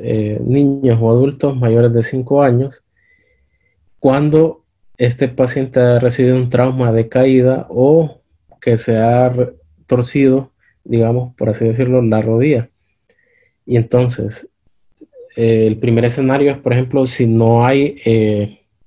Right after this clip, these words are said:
dolor focalizado, no hay edema, ¿verdad? Y el paciente puede caminar,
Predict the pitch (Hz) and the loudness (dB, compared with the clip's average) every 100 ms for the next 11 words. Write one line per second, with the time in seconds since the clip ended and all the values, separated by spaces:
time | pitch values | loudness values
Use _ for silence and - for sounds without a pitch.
0 | _ _ _ _ - _ _ - - 117 | _ _ _ _ -20 _ _ -16 -6 0
1 | 110 110 120 - 113 - 117 123 110 - | 2 2 0 -2 -6 -2 -2 0 -2 0
2 | 131 123 123 127 - - - _ _ - | 0 2 0 -2 -20 -20 -20 _ _ -4
3 | 113 110 113 117 113 113 - _ - - | 0 2 4 4 4 0 -2 _ -16 -4
4 | 120 131 123 113 127 123 - _ - 104 | 0 2 2 0 -2 -8 -16 _ -6 -4
5 | 101 113 117 - _ _ _ _ 131 123 | -2 -2 -4 -8 _ _ _ _ -2 0
6 | 123 110 120 123 123 101 - _ _ - | 0 0 0 -2 -4 -10 -12 _ _ 0
7 | 117 127 135 139 139 139 143 - | 2 2 -2 -2 0 -2 -4 -10